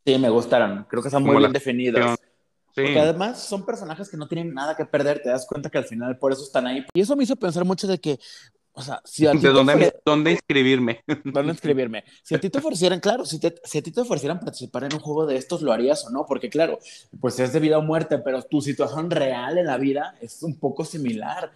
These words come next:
Speaker 1: porque te
Speaker 2: No, pero
Speaker 1: está, e-, eres un don nadie, te
Speaker 2: Realmente,
Speaker 1: calle.
Speaker 2: digo, ya en temas súper ñoños, pues yo creo que mucha gente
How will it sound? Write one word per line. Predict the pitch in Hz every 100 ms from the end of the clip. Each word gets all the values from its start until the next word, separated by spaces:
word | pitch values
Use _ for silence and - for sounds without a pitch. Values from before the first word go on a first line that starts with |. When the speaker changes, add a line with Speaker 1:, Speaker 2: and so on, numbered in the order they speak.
| - - - -
Speaker 1:
porque | 139 110
te | 131 -
Speaker 2:
No, | 110
pero | 123 110
Speaker 1:
está, | 143 165
e-, | 160 - _
eres | - 151
un | 160
don | 160 156
nadie, | 151 156 165
te | -
Speaker 2:
Realmente, | 175 170 160 175
Speaker 1:
calle. | 175
Speaker 2:
digo, | 147 135
ya | 123 127 127 131 123 _
en | 147 147
temas | 143 139 143
súper | 160 139 113
ñoños, | 117 120 156 175
pues | - 147
yo | 123
creo | 143
que | 156
mucha | 139 127 131 151
gente | 151 135 165 170 160